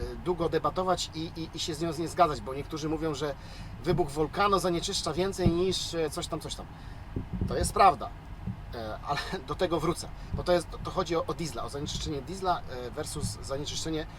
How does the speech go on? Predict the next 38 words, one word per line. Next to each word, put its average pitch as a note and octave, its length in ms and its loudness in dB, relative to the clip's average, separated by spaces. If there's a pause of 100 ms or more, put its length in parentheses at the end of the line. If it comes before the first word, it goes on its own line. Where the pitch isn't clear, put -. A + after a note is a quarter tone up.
(380)
e, A#2+ 280 -4
jaki C#3 280 -2
powoduje D3+ 440 2
benzyna. D3 400 -2
No C3 60 -4
więc, C3+ 140 -2
żeby D3+ 180 2
za D3 100 2
szybko G3+ 320 2
nie D#3+ 100 2
stracić - 400 2
myśli, F3 260 2
to D#3+ 320 2
rozwinę D#3 380 2
ten D3 120 0
wątek. C#3 300 0 (220)
Benzyna C#3+ 380 2
versus D3 320 0
diesel. - 260 -2
E, - 40 -2 (840)
każde F3 380 4
z - 80 -4
tych - 160 -8
pa-, - 220 -2
spalanie F3 420 0
tych D3 140 -4
dwóch - 200 -2
paliw, A#2 440 -4
tak - 180 -4
samo D#3 220 2
jak B2 140 -2
węgla, A#2 380 -4 (800)
powoduje D3 540 -2 (440)
i C#3+ 140 -4
emituje D3 520 -4 (200)
dwutlenek C3+ 400 -6
węgla. C3+ 240 -4 (840)
Diesel G#3+ 380 6